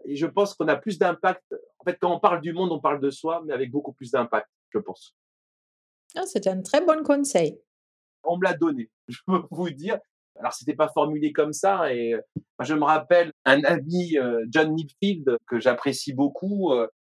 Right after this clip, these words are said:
Speaker 1: qui a participé beaucoup au lancement de, de Luxe et, et Résilience. Et c'était en, je me rappelle très bien, c'était en, en plein, on était sur le deuxième confinement, que j'ai vécu de façon très agréable, parce que j'étais pas à Paris, mais dans mes montagnes.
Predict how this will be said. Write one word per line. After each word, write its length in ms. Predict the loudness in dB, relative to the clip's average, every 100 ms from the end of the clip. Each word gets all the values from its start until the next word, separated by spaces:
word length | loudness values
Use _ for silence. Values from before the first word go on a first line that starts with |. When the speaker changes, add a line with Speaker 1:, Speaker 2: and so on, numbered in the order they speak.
| 0
Speaker 1:
qui 100 | 2
a 80 |
participé 760 | 4 0 0 -4 -4 -6 -6 -4
beaucoup 360 | -6 -8 -4
au 20 | -2
lancement 340 | -2 0 -2
de, 240 | 2 0
de 140 | 0 0
Luxe 360 | -2 -4 -2
et, 220 | 0 0 0
et 60 | 2
Résilience. 760 | 2 0 -2 2 2 0 -4 -8 _ _ _ -6
Et 60 |
c'était 400 | -4 -4 0 2
en, 320 | 6 6 4 0
je 120 | 2
me 40 | 2
rappelle 260 | 4 0
très 180 | 0 0
bien, 220 | 4 2
c'était 340 | 0 -4 2 4
en, 360 | 6 4 0 -10 -4
en 140 | -4
plein, 640 | 2 2 4 4 2 2 -4 -6
on 120 | -4
était 300 | -4 -2 -4 -6 _ _
sur 160 | -10
le 60 | -8
deuxième 460 | 2 2 4 2 4
confinement, 640 | 2 2 0 4 4 2 -6 _ _ _ _ _
que 80 | -4
j'ai 140 | -2
vécu 220 | -2 -2 -2
de 60 |
façon 220 | 0 0
très 200 | 0 0
agréable, 280 | 0 0 -2
parce 100 | -2
que 60 | -6
j'étais 200 | 0 2
pas 160 | 2
à 60 | 4
Paris, 300 | 4 2 2
mais 100 | 0
dans 140 | -2 0
mes 100 | -2
montagnes. 580 | -4 0 0 0 -4